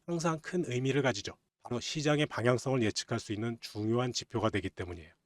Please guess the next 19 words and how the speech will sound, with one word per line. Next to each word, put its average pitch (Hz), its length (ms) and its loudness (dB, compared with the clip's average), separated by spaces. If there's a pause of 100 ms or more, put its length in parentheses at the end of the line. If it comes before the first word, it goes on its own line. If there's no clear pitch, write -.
(120)
덕분에 196 340 6
도지코인은 175 680 8
시장의 190 460 8
약세 113 340 4
흐름 151 300 8
중에서도 131 540 4 (120)
단기적으로 110 760 0 (160)
가격을 120 420 8
안정적으로 120 720 4
유지할 117 300 2
가능성이 101 340 -2
높아졌습니다. 104 720 4 (220)
도지코인은 208 580 8
처음에는 202 480 4
농담처럼 139 600 4
만들어진 120 520 2
암호화폐였지만 101 880 -2
머스크와 170 480 10
같은 170 360 6